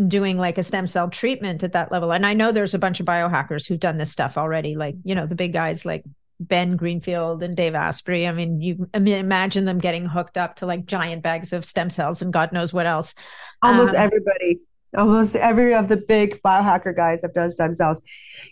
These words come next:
Speaker 2: Yeah. So, um, that's what I did it for myself because I really don't have any major, uh, problems,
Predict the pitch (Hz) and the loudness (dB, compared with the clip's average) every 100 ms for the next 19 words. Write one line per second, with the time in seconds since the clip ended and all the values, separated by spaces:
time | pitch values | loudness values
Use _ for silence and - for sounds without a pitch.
0 | - 262 262 190 160 - - 240 233 226 | 4 6 6 4 2 2 4 6 6 6
1 | 226 - _ _ _ 214 214 208 202 - | 2 -6 _ _ _ 2 4 4 2 -6
2 | - 160 - - 247 285 269 269 226 220 | -12 -16 -14 -2 0 0 2 4 4 2
3 | 214 220 185 151 - 147 147 - - 180 | 0 0 0 -2 0 -2 -2 -6 0 2
4 | 180 175 - 190 196 196 180 170 151 160 | 4 2 4 4 4 4 2 2 0 2
5 | 156 156 160 156 156 - - 165 - 202 | 2 2 0 0 -2 -6 -14 -10 0 2
6 | 185 143 113 - | 2 0 -2 -8